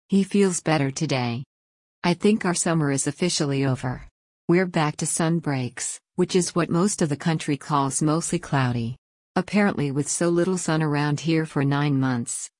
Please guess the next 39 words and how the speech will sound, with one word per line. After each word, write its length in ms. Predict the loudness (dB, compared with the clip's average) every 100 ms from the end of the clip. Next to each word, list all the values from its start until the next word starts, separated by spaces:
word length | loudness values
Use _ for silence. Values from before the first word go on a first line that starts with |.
| -2
they 100 | 0
had 160 | 2 0
to 80 |
come 280 | -2 0 0
up 180 | 0 0
with 140 | -2
a 40 | 0
more 280 | 0 2 0
optimistic 680 | -2 0 0 2 0 -4
term. 400 | -4 -4 -2 -4 -8 _ _ _ -4
The 100 | 0
temperature 560 | 2 2 0 0 -2
is 140 | -2 -2
hovering 440 | -2 0 0 0
around 320 | 0 0 0
the 80 | 0
sixty 420 | 0 -2 -2 -2
degree 380 | -2 -2 0 2
mark 320 | 2 0 -2
during 300 | -2 0 0
the 100 | 0
day 240 | -2 -2 0
and 100 | 2
in 80 |
the 80 | 2
forties 540 | 0 0 2 2 0 -2
at 100 | -2
night. 440 | -2 -4 -6 -12 _ _ _ -2
It's 240 | -2 -2
time 280 | -2 0 2
to 80 | 0
pull 240 | 0 0 0
the 180 | 0
A 160 | 0 0
Cs 340 | 0 0 2
out 180 | 2 0
of 120 | 0
the 80 | -2
windows. 680 | 0 0 0 -2 -6 -8